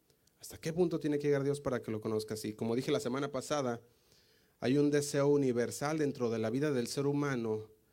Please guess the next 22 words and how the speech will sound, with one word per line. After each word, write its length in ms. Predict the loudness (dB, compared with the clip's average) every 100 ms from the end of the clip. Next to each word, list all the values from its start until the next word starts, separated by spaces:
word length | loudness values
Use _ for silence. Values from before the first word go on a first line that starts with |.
| _ _
de 200 | -2 0
conocer 640 | 2 2 2 0 -2 -2 -4 -10 -14
a 100 | -6
Dios 460 | -2 0 -2 -6 -16 _ -12
y 80 |
ser 180 | -6 -4
conocido. 580 | -2 -4 -4 -4 -6 -8 -14 _ _ _ _ _ _ _
Ese 160 | -12 -8
es 60 | -2
el 100 | 0
deseo 260 | 0 2
universal. 640 | 2 2 0 -2 -4 -6 -8 -16 _ _ _ _ _
Para 220 | -2 0
más, 580 | 0 0 0 -2 -6 -10 -18 -20 _ _ _ _ _ _ _ -20 _ -12
nosotros 400 | -6 -4 -2 0
queremos 340 | 2 2 2 0
conocernos 720 | 0 0 0 0 2 2 2
nada 200 | 0 0
más 280 | 0 0
en 140 | 0 2
hechos, 480 | 2 2 -2 -2 -10 -20 -20 -20 _
pero, 380 | -2 0 0 -2